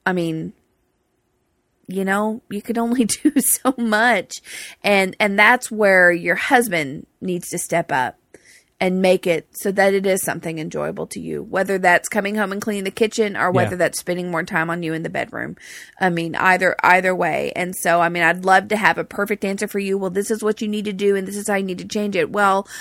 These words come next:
Speaker 1: I mean, if you're not enjoying it, I mean, you're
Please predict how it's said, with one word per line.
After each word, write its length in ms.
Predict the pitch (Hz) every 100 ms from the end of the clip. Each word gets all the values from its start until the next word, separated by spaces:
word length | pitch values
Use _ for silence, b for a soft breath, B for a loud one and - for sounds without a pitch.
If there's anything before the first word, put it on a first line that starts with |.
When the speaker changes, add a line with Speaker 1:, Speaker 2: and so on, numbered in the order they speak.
| B B
Speaker 1:
I 120 | -
mean, 300 | 202 202 196 -
if 200 | 208 190
you're 100 | 190
not 220 | 196 247
enjoying 520 | 226 185 214 311 269
it, 220 | 165 170 -
I 80 |
mean, 460 | 190 180 175 180 175 _ _ _ _ _ _ _ _ _ _ _
you're 100 | -